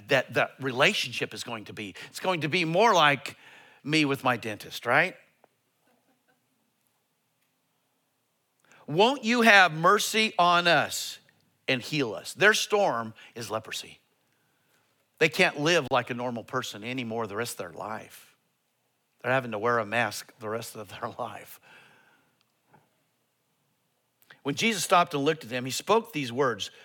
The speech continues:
"Go to be examined by the Jewish priests." Isn't this interesting? He didn't even say, "Be healed."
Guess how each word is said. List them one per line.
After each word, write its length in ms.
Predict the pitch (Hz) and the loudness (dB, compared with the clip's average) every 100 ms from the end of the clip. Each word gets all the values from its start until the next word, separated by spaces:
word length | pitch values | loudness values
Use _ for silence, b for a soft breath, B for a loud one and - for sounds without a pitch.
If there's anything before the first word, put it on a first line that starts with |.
| b b b b - 117 - | b b b b -18 -16 0
"Go 440 | 170 202 240 254 | 4 6 6 2
to 180 | 254 - | -2 -6
be 160 | 151 165 | -2 -2
examined 680 | 131 113 151 127 113 107 - _ - | -2 0 2 2 -2 -12 -16 _ -2
by 140 | 117 | -2
the 100 | 113 | -2
Jewish 340 | 110 131 113 | -6 -6 -8
priests." 320 | - 131 107 - | -6 -6 -6 -4
Isn't 240 | 262 294 | -4 -2
this 200 | 226 147 | -4 -2
interesting? 520 | 165 151 151 - 165 151 B B | -2 -4 -6 -6 -10 -12 B B
He 180 | 262 262 | 0 4
didn't 320 | 214 160 160 | 2 0 -8
even 380 | 170 160 123 110 | -8 -6 -6 -8
say, 640 | - 160 139 101 92 92 _ _ _ _ _ - | -2 2 2 2 -6 -12 _ _ _ _ _ -14
"Be 100 | 117 | -12
healed." 440 | 107 113 85 - | -6 -6 -6 -14